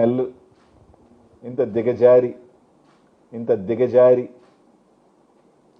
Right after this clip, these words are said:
ఎంతెంత రాత్రి నుంచి అయితే ఫార్టీ ల్యాక్స్, మొన్న ఇరవై ఐదు లక్షలు ఉండింది, స్టేక్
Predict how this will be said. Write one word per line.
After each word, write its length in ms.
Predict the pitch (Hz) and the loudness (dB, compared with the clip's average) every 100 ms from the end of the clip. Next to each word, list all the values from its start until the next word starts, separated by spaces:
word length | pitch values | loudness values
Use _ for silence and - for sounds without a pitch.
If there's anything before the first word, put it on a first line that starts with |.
| _ _ _ _ _ 107 113 | _ _ _ _ _ 0 0
ఎంతెంత 400 | 135 147 151 135 123 | 4 2 4 2 2
రాత్రి 280 | 123 123 139 | 2 0 -4
నుంచి 160 | 131 120 | -4 -8
అయితే 220 | 113 101 95 92 _ _ _ _ _ - - - - - - - _ | -8 -6 -10 -10 _ _ _ _ _ -16 -14 -14 -18 -20 -20 -20 _
ఫార్టీ 260 | 120 120 135 | -4 -2 -2
ల్యాక్స్, 240 | 131 - - _ _ _ _ _ _ _ _ _ _ _ _ _ 110 | -2 -4 -10 _ _ _ _ _ _ _ _ _ _ _ _ _ -8
మొన్న 220 | 120 131 | -4 0
ఇరవై 160 | 131 135 | 2 2
ఐదు 80 | 127 | 2
లక్షలు 240 | 127 - 151 | -2 -4 -8
ఉండింది, 320 | 135 113 98 - - - _ _ _ _ _ _ _ | -8 -10 -10 -10 -14 -20 _ _ _ _ _ _ _
స్టేక్ 280 | _ 165 151 | _ -2 -2